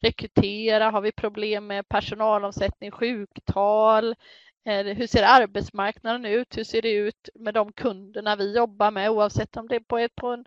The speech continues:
enhetsnivå eller sektionsnivå, så att man vet vad det är för, för grupp man jobbar med, både med arbetssökande och arbetsgivare, för att ge några exempel.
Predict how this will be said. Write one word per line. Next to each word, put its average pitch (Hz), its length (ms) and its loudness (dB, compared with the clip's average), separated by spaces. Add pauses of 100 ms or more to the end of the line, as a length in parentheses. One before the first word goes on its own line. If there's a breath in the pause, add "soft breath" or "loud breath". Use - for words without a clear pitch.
(340 soft breath)
enhetsnivå 214 1040 -2
eller 220 140 2
sektionsnivå, 196 880 -6
så 208 140 -2
att - 120 -2
man 214 160 -4
vet 190 360 -6 (400)
vad 226 120 4
det 214 60 4
är 202 60 0
för, 196 360 0
för 226 160 -6
grupp 208 260 -2 (140)
man 220 160 -2
jobbar 208 320 2
med, 196 180 -4
både 202 200 -2
med 214 120 2
arbetssökande 202 680 -2
och 202 60 4
arbetsgivare, 190 540 -2
för 233 140 -2
att 226 60 0
ge 202 120 0
några 208 220 0
exempel. 190 580 -4